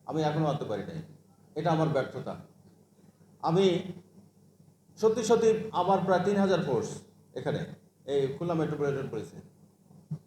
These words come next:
এই মানুষগুলো সমান তালে সবাইকে একসাথে করা,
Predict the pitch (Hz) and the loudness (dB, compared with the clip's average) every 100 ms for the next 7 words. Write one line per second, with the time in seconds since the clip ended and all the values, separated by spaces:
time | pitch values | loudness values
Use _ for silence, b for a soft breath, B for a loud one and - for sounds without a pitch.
0 | - - 175 185 165 185 185 190 170 - | -20 -6 0 2 4 2 2 2 2 0
1 | 180 220 220 214 208 196 185 175 196 202 | 0 2 2 2 4 4 2 2 2 4
2 | 202 156 156 - - - - _ - 190 | 4 2 0 -6 -20 -20 -20 _ -2 0
3 | 190 220 214 196 151 151 | 0 0 2 4 4 4